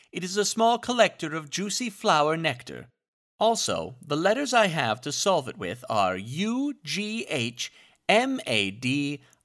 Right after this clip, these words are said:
R, N, B, I, I, M. Thank you for your time." <laughs> Oh, good Lord. It's a hummingbird.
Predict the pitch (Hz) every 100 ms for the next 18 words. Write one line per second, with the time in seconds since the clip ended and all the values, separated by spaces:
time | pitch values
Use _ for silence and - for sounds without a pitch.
0 | - 143 190 220 - 104 90 92 113 110
1 | 110 127 131 _ _ 104 95 98 - 98
2 | 90 98 - 117 95 67 - _ _ _
3 | _ _ - 285 247 - 92 117 - 117
4 | 143 - 139 95 87 92 _ _ _ _
5 | _ _ _ - _ - _ _ _ _
6 | _ _ - - - - - 131 - -
7 | 120 123 107 - - - _ _ _ _
8 | - - - - - - - _ _ -
9 | 240 233 175 202 226 180 123 95 82